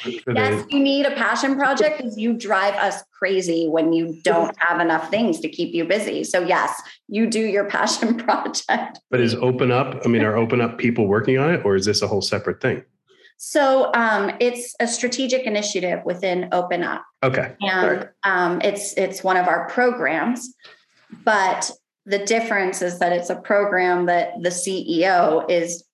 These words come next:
Speaker 2: directly building. I mean, like, literally,
Speaker 1: Yeah.
Speaker 2: like, my sleeves are rolled up and my hands are dirty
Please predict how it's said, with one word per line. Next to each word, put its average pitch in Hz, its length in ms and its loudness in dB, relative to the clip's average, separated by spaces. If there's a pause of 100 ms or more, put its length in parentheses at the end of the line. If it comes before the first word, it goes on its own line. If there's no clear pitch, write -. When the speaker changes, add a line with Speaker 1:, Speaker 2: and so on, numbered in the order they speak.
Speaker 2:
directly 170 1160 -2 (240)
building. 180 540 0
I - 80 0
mean, 185 160 0
like, 170 220 -2
literally, 180 540 2
Speaker 1:
Yeah. - 240 2
Speaker 2:
like, 131 120 -10
my 180 80 -4
sleeves 190 380 -2
are 170 100 2
rolled 170 240 2
up 170 180 2
and 160 120 2
my 165 140 0
hands 170 440 0
are 160 120 0
dirty 160 640 0